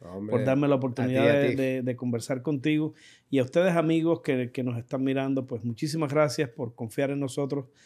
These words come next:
Speaker 2: Eh, dejen sus comentarios, déjennos saber de qué quieren que hablemos. Siempre hablamos con gente latina, gente nuestra, gente que, que está teniendo éxito y que sabe lo que hace.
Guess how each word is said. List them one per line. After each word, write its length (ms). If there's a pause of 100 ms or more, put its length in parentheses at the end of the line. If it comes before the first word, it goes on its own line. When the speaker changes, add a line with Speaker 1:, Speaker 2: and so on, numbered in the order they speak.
(340)
Speaker 2:
Eh, 520
dejen 300
sus 140
comentarios, 880
déjennos 380
saber 280
de 120
qué 180
quieren 320
que 120
hablemos. 460 (360)
Siempre 560
hablamos 340
con 180
gente 340
latina, 460
gente 380
nuestra, 400
gente 420
que, 320
que 80
está 240
teniendo 480
éxito 300
y 40
que 100
sabe 260
lo 120
que 140
hace. 300